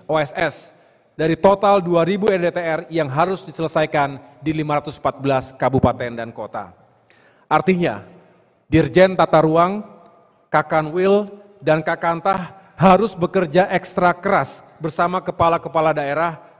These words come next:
untuk menyelesaikan R D T R ini. Hal ini selaras dengan S D G nomor sebelas dan tiga belas, yaitu Sustainable Cities and Communities dan juga Climate Action. Kita harus membantu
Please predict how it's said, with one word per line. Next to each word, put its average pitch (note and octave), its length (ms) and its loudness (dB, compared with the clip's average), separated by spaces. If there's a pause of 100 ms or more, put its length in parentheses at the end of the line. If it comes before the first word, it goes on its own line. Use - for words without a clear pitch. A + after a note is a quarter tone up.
untuk G3+ 320 -4
menyelesaikan F3 760 -2
R E3+ 160 -4
D D3+ 140 -2
T D3+ 100 -2
R D3+ 280 -2
ini. D3 320 -12 (720)
Hal G3 240 2
ini A#3+ 240 -6
selaras G3+ 640 2 (260)
dengan F3+ 320 -2
S G3 220 -2
D F3+ 180 2
G D3 160 -2
nomor F3+ 320 2
sebelas E3+ 400 0
dan E3 160 -4
tiga D3 240 -2
belas, C3+ 480 -2 (240)
yaitu D#3+ 560 2
Sustainable F3+ 560 -2
Cities F3 400 2
and D3+ 160 -6
Communities F3+ 640 0 (320)
dan D3+ 240 -2
juga D#3 400 -2
Climate C#3 560 -4
Action. G2 480 -10 (640)
Kita A3 320 2
harus G3+ 240 -2
membantu F#3 800 0